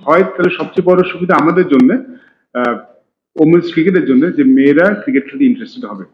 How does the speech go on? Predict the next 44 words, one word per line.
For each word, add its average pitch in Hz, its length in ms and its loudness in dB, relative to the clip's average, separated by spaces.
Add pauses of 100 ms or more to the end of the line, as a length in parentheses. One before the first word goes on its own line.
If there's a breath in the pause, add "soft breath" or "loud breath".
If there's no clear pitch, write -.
(100)
ইন্সপায়ার্ড 135 540 0
হবে, 110 120 -8
যেটা 127 160 -2
আসলে 139 200 -4
খুব 147 160 -8
বেশি 123 260 -4
দরকার। 110 320 -2
আপনি 101 220 -4
জানেন 139 220 4
যে, 156 240 -2 (560 loud breath)
আহ, 117 220 -2
কালচারালি 160 760 2
আমাদের 143 280 2
একটা 143 120 -6
ব্যারিয়ার 127 380 2
আছে, - 240 -8
আহ, - 520 -16
মেয়েদের 117 300 -4
স্পোর্টসে 135 420 -2
আসা 117 200 -2
নিয়ে। 113 180 -2 (540)
আহ, 110 260 -4
যখন 123 280 2
কোনো 135 160 2
মেয়ে 131 280 2
তখনই 147 400 0
স্পোর্টস 147 360 -4
আসবে, 151 180 -2
যখন 135 280 -2 (300)
দেখবে 131 280 0
যে 143 100 4
এখান 131 220 2
থেকে 143 220 -4
তিনি - 480 -2
কিছু - 220 -12
পাচ্ছেন। 113 460 -4 (600)
তো 131 100 0
আমরা 135 200 4
তো 151 100 0
একটা 175 160 2
এনভায়রনমেন্ট 160 640 0
ক্রিয়েট 151 260 0
করছি, 147 360 -2
করার 139 180 0